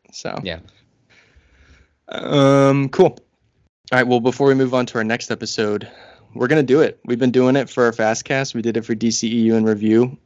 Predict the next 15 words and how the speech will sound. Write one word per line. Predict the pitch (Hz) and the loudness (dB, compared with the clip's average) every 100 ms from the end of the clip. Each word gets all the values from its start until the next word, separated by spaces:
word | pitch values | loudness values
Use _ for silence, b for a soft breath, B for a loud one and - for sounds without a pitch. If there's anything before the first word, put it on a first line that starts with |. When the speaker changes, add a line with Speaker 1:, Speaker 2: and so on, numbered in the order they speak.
| _ | _
Speaker 1:
Radio | 127 120 123 131 131 | -2 2 4 6 4
Vision | 117 123 123 123 | 4 2 2 0
scale | 117 - 113 117 143 - _ _ | -2 0 2 2 0 -8 _ _
is | 123 110 | -2 -2
the | 107 | -4
same | - 120 117 | -2 0 0
thing | 113 110 | 0 0
as | 107 | -2
the | 110 | -2
Radiovania | 107 107 107 107 113 120 113 104 | -2 0 0 0 0 0 0 -4
scale. | - 104 107 113 _ _ | -2 0 0 -4 _ _
Give | 120 | 0
me | 127 | 2
a | 117 | 2
number. | 135 - | 0 -2